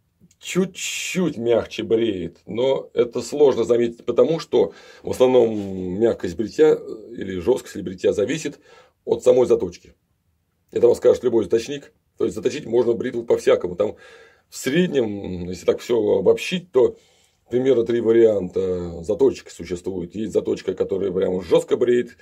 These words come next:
есть, которая так средняком бреет, и есть прям мягко, которая бреет. Но,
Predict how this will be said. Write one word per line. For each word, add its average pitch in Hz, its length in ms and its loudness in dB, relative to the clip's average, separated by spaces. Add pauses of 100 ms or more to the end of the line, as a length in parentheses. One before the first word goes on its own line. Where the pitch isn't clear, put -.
(160)
есть, 95 160 -10
которая 101 320 -2
так 95 140 -4
средняком 101 540 -4
бреет, 131 280 -4
и - 40 -12
есть 120 180 -8
прям 104 280 -6
мягко, 95 320 -6
которая 87 240 -6
бреет. 87 260 -8 (800)
Но, 131 540 0